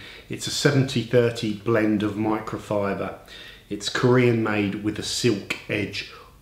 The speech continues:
border. That's the basic information. Now we're gonna walk through its scores.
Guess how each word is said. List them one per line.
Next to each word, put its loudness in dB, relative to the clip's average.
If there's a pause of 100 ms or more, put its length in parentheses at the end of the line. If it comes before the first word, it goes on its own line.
border. -2 (880)
That's -6
the -2
basic -2
information. -4 (840)
Now 4
we're 2
gonna 4
walk 0
through 4
its -4
scores. 2